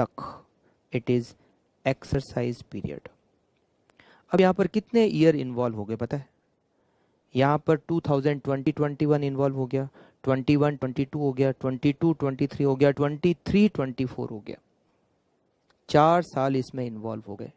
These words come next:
ठीक है। और सारे के सारे option exercise कर लिए कब? thirtieth June two thousand ट्वेंटी थ्री को, मतलब तीस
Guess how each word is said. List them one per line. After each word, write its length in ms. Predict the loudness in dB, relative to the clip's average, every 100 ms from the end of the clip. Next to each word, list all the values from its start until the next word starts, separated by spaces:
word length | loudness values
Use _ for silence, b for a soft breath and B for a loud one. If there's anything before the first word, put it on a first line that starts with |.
| _
ठीक 160 | -6 -6
है। 80 | -10 b b b b 4
और 240 | 4 4 -4 _ _ _ _
सारे 320 | 4 6 6
के 120 | 4 2
सारे 220 | 4 4
option 340 | 2 0 -6
exercise 400 | -6 -4 0 0
कर 120 | 0 2
लिए 160 | 2 2
कब? 180 | -2 -2 b b b 2
thirtieth 380 | 2 4 4 4 0
June 300 | -4 -2 -2
two 180 | -4 -6
thousand 440 | -2 -4 -2 -4 -4
ट्वेंटी 340 | -8 -6 -6 -6
थ्री 180 | -8 -10
को, 180 | -10 -20 _ _ -8
मतलब 320 | 0 0 0 b b b _ 0
तीस 320 | 4 4 2